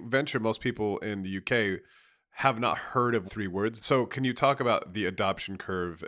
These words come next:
and where that is? 'Cause it does feel like this is the ultimate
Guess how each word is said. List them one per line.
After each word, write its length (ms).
and 280
where 340
that 360
is? 340
'Cause 220
it 120
does 200
feel 180
like 180
this 200
is 80
the 140
ultimate 640